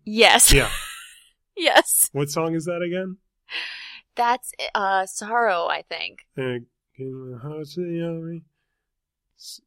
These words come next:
Speaker 1: Oh, no, no, that might
Speaker 2: uh,
Speaker 1: be Lemon World.
Speaker 2: Yeah, I think that's Lemon World.
Speaker 1: It's Lemon World. Sorry,
Speaker 2: This,
Speaker 1: the, the previous
Speaker 2: this
Speaker 1: one was
Speaker 2: pricey
Speaker 1: Sorrow.
Speaker 2: stuff makes me dizzy.
Speaker 1: Yeah.
Speaker 2: I guess I've always been a delicate man. Yeah.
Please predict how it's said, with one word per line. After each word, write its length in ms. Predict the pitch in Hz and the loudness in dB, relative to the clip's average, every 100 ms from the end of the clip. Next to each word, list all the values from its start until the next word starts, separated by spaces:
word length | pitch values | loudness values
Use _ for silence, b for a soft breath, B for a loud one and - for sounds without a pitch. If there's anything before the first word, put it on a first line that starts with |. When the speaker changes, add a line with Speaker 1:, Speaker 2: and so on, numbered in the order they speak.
| _ 247 | _ 2
Speaker 1:
Oh, 80 | |
no, 140 | 277 277 | 4 4
no, 240 | 247 202 | 4 4
that 180 | 190 226 | 4 0
might 80 | 240 | 0
Speaker 2:
uh, 40 | |
Speaker 1:
be 100 | 226 | -4
Lemon 260 | 190 170 160 | -4 -4 -6
World. 260 | 147 - 175 _ _ _ _ 160 | -6 -8 -10 _ _ _ _ -2
Speaker 2:
Yeah, 180 | 151 139 | 0 0
I 40 | |
think 160 | 147 156 | -2 -6
that's 180 | 143 143 | -4 -4
Lemon 260 | 127 113 | -4 -6
World. 240 | 110 104 101 _ _ _ - | -10 -14 -18 _ _ _ -10
Speaker 1:
It's 180 | 196 190 | -4 0
Lemon 240 | 165 156 | 0 -2
World. 240 | 147 131 | -10 -8
Sorry, 200 | - 170 | 0 2
Speaker 2:
This, 80 | 151 | 4
Speaker 1:
the, 140 | 160 - _ - | 0 -2 _ -10
the 100 | 175 | -2
previous 460 | - 170 160 147 | 0 0 -2 -4
Speaker 2:
this 20 | |
Speaker 1:
one 80 | - | -4
was 100 | 139 135 | -4 -2
Speaker 2:
pricey 80 | |
Speaker 1:
Sorrow. 120 | 80 67 87 143 | -2 -2 -4 -6
Speaker 2:
stuff 120 | 135 | -6
makes 260 | 170 170 - | -6 -6 -4
me 120 | 170 | -6
dizzy. 560 | 156 170 160 175 170 170 _ _ _ _ _ - | -2 -4 -2 -4 -6 -10 _ _ _ _ _ -4
Speaker 1:
Yeah. 220 | 202 127 | 0 0
Speaker 2:
I 40 | 127 | -2
guess 160 | 123 | -4
I've 160 | 139 135 | -4 -2
always 340 | 147 160 165 | -2 -2 -4
been 240 | 160 170 170 | -6 -6 -6
a 80 | |
delicate 580 | 165 170 165 170 160 170 | -6 -6 -6 -6 -8 -10
man. 420 | 160 175 170 170 - - | -10 -10 -10 -14 -12 -4
Yeah. 240 | 127 | -4